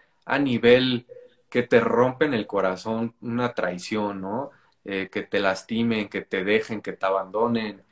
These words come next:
eh, con palabras, y que ya estás en un nivel en el que cuesta más trabajo debido a lo que causaron en ti.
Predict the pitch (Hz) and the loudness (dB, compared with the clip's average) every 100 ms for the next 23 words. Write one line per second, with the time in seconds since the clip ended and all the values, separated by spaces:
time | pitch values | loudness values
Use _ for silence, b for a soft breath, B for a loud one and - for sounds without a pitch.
0 | _ _ _ 104 98 92 104 101 - 101 | _ _ _ -8 -8 -4 -6 -4 0 2
1 | 104 123 127 110 98 - - - _ _ | 4 4 4 4 2 -4 -16 -20 _ _
2 | - 247 233 _ 113 110 131 139 147 - | -20 -16 -16 _ -2 2 6 6 4 0
3 | 117 - 127 127 127 131 123 123 120 107 | -8 -2 -2 0 -6 -4 -2 0 -2 -6
4 | 95 98 - 120 - 123 123 123 120 110 | -10 -8 -2 -2 0 -2 -2 -2 0 2
5 | 110 - 120 104 104 110 107 101 - 92 | 2 -2 -6 -6 -6 -4 -2 -4 -10 -8
6 | 98 92 - 107 107 95 95 92 131 165 | -4 -4 -2 -2 -2 -6 -14 -10 -4 -4
7 | - | -4